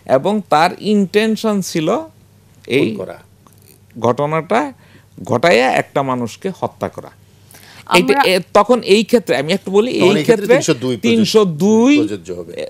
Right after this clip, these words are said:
Speaker 1: এই মামলাটা থ্রি হান্ড্রেড ফোর এর থেকে এটা টার্ন নিবে থ্রি হান্ড্রেড ফোর এ।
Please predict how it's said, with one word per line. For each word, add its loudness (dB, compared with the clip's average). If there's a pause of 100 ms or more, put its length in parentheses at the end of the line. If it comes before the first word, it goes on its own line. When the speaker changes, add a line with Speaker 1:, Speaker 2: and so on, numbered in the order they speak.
Speaker 1:
এই 4
মামলাটা 2
থ্রি -4
হান্ড্রেড -2 (100)
ফোর 0
এর 0 (140)
থেকে 0 (500)
এটা 4
টার্ন 0
নিবে 2 (260)
থ্রি -2
হান্ড্রেড -4 (140)
ফোর 0
এ। -2